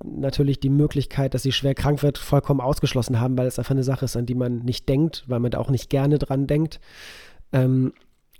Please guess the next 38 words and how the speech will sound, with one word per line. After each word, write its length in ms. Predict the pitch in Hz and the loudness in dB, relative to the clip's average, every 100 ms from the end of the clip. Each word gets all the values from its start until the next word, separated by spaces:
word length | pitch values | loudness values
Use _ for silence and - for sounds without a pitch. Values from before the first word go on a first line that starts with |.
| - | 0
wir 260 | 139 123 | 2 4
werden 320 | 139 143 156 160 | 4 4 4 2
zwar 300 | - 139 135 | 2 0 2
jetzt 340 | 135 139 - | 2 -2 -2
noch 180 | 147 131 | -2 -2
versuchen, 600 | - 135 123 156 - 151 | 0 0 0 -2 -2 -2
also 240 | 131 127 127 - | -2 -4 -6 -10
für 200 | 139 135 | -6 -2
Mathilda 380 | 123 123 139 131 | -2 0 0 0
auf 160 | - - | -2 -2
jeden 200 | 139 147 | 0 0
Fall 260 | - 139 | 0 0
und 140 | 127 127 | -2 -2
für 120 | 135 | 0
Minerva 420 | 131 127 135 131 | 0 0 -2 -2
auch 200 | 135 131 | -4 -2
noch 140 | 135 - | -2 -2
eventuell 520 | 123 135 147 143 127 | -2 -2 -2 -2 -2
eine 140 | 127 | -2
Versicherung 420 | 131 127 127 120 | -2 -2 -2 -4
abzuschließen. 520 | - - 139 143 135 131 | -4 -6 -4 -2 -2 0
Unser 180 | 127 | -2
Versicherungsagent 680 | 127 131 131 135 127 123 127 | -2 -2 0 -2 -2 -2 -4
sucht 200 | - 131 | -4 -4
da 80 | 131 | -4
gerade 220 | 127 127 | -2 -2
ein 40 | 131 | 0
paar 180 | - 135 | 0 0
Sachen 220 | 135 127 | -2 -2
raus. 340 | 120 120 147 - - - - - - - - | -2 -2 -4 -8 -18 -20 -20 -20 -20 -18 -8
Aber, 500 | 127 131 127 123 - | -4 -2 -2 -4 -6
äh, 100 | 123 135 131 - | -6 -8 -8 -2
bei 140 | 131 | 2
der 160 | 147 147 | 4 6
Diagnose 680 | 151 139 131 151 165 147 143 | 6 4 6 6 6 6 0
ist 160 | 135 | 0
es 140 | 139 - | -2 0
doch 340 | 151 - | 0 0